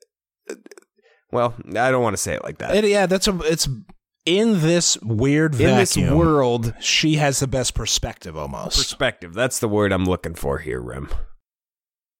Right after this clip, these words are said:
Speaker 2: Madison dips after Victoria describes their date.
Speaker 1: Yep.
Speaker 2: No details given, but she's just like, "Eh."
Speaker 1: Enough.
Speaker 2: Her stomach.
Speaker 1: Yeah,
Speaker 2: You can tell
Speaker 1: enough.
Speaker 2: the pits in her stomach.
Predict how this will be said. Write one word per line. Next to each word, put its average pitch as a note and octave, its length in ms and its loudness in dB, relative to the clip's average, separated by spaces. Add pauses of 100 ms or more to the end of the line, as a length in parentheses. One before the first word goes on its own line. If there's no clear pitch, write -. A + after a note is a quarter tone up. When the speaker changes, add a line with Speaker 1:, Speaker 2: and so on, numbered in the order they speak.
(460)
Speaker 2:
Madison C3 560 0
dips - 400 -2
after B2 260 -2
Victoria A2+ 460 0
describes G2 520 -2
their F2 120 0
date. D#2+ 320 -6 (580)
Speaker 1:
Yep. D#2+ 160 -4
Speaker 2:
No G#2 140 0
details A#2+ 420 0
given, F2+ 360 -2
but E2 200 -4
she's B2 220 0
just B2 140 -2
like, B2 200 -4 (100)
"Eh." C3 180 0 (800)
Speaker 1:
Enough. G#2+ 240 0
Speaker 2:
Her C3 60 -4
stomach. - 560 -4
Speaker 1:
Yeah, G#2 180 0
Speaker 2:
You D3 60 0
can G3 180 0
tell C3+ 200 2
Speaker 1:
enough. - 40 0
Speaker 2:
the E3+ 140 -4
pits C3 220 -2
in F#2+ 60 -2
her F2+ 60 2
stomach. - 480 -6